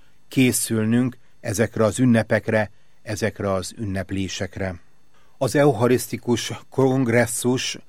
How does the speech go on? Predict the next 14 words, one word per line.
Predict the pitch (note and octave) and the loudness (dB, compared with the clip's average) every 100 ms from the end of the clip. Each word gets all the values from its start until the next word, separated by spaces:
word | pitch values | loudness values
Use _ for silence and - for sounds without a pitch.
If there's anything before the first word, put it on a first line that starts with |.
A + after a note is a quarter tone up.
| - - | -20 -12
szervező | - - C#3 B2+ A#2 A#2 G2+ A2+ | -4 2 4 4 4 0 2 0
titkársága | - B2+ - A2+ A#2 - A#2 G#2+ G2+ B2+ - - - - - - - | -2 -8 0 2 2 0 0 0 0 -2 -4 -20 -20 -20 -20 -20 -6
Érdekes | A2+ A2+ A2 A#2+ - | -2 0 0 0 -2
kezdeményezést | - C3+ G2 B2 A#2+ A#2 A2 A2+ - | 2 2 4 2 4 4 2 0 0
tett | A#2+ A2+ - - | -2 -2 -8 -4
közzé | C3+ B2+ - A#2+ A#2 | 2 2 2 0 0
körülbelül | - A#2+ A2+ A2 | 0 0 2 2
egy | A2 | 0
hónappal | B2+ B2 A#2 - A#2 | 0 2 2 0 0
ezelőtt, | A#2 A#2+ B2 C#3 - - - - - | 2 2 2 0 -6 -20 -20 -20 -20
hogy | - A2+ G#2 G2+ - - - - - | -4 -2 0 -4 -8 -20 -20 -20 -2
különféle | B2 A#2+ A2+ - A2 G#2+ | 2 4 2 -2 0 2
helyeken, | A2 B2 G#2+ B2 B2 A#2 | 2 2 2 0 0 2
de | A#2 A2+ | 2 2